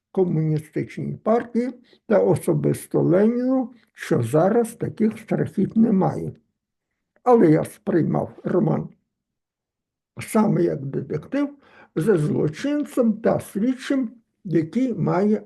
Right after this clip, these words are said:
розкрити злочин. Те,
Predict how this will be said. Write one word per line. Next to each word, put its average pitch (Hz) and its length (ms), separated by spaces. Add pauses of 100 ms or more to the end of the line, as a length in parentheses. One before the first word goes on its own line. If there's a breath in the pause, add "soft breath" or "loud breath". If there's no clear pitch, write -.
розкрити 175 920 (380)
злочин. 151 800 (2500 soft breath)
Те, 208 220